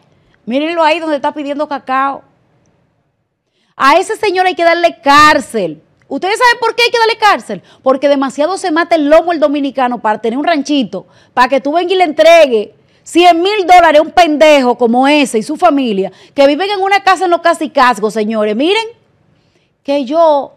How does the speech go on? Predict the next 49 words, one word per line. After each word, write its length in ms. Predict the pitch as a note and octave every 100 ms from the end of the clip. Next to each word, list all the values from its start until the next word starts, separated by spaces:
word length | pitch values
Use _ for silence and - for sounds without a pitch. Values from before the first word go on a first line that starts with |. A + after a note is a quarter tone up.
| -
haciendo 500 | A#3 A#3+ B3+ D4+ E4
este 140 | D4+
trabajo, 440 | C#4+ A#3+ A#3 A3
y 40 | A3+
di-, 200 | F#3+ D4
es 100 | D#4+
más, 300 | C4+ C4 B3
yo 80 | B3+
puedo 160 | D4+
hacer 200 | D4 D4
<laughs> 20 |
diez 200 | C4+ D4 - G3+
trabajos 420 | - - A#3+ B3
de 180 | A3+ E3+
este, 240 | F#3+ - - _ _ _ _ -
y 140 | B3+
no 140 | A#3+
voy 120 | C#4+ D#4
a 80 |
tener 200 | D4+ D4
esa 160 | D4 C#4
casa 520 | - C4 C#4 - D4 _ _ _ _
que 100 | B3
tiene 220 | A3+ B3+
ese 120 | C#4 B3+
señor 260 | C#4+ C4
en 80 | C4
los 100 | B3+
cacicazgos, 880 | C4 A#3+ A3 G#3+ A#3+ C#4 - B3 - _ _ _ -
a 180 | C4
costilla 460 | C#4+ C#4 - C#4 D#4
de 100 | D4
los 140 | C#4+
pendejos 680 | C#4 B3 A3 A#3+ C#4+ D4 D#4 -
que 120 | A3+
le 100 | A#3+
daban 260 | A#3 B3+ C#4
el 120 | C4
dinero. 500 | C4 B3 C4 C#4 D4 _ _ _ _ _ _ _ _ _ _ -
Y 120 | D4
ahora 400 | D#4 D4 D#4+ F4
él 80 | E4+
dice, 160 | E4+ F4
"Ay, 120 | G4 G#4+
ay, 80 | G#4+
magistrada, 680 | G#4+ B4 G4+ - - A#4+ -
yo 60 | A4+
me 140 | A#4 B4+
siento, 420 | A#4+ C5 C5